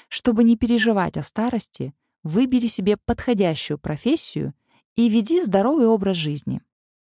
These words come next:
Это чтобы дожить до этой самой старости. А поскольку первый пункт я уже выполнила, пойду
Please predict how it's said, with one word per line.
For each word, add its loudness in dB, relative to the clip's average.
Это -2
чтобы -4
дожить -2
до -2
этой -4
самой -6
старости. -10
А 0
поскольку -2
первый -2
пункт -6
я -2
уже -6
выполнила, -2
пойду 0